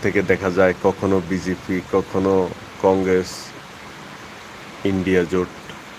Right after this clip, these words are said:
জয়লাভ করেছে। কিন্তু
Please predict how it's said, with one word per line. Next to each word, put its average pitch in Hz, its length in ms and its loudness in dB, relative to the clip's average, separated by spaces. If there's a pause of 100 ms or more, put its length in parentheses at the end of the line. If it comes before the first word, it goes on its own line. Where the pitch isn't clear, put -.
(220)
জয়লাভ 92 320 4 (120)
করেছে। 87 400 -2 (1700)
কিন্তু 95 500 0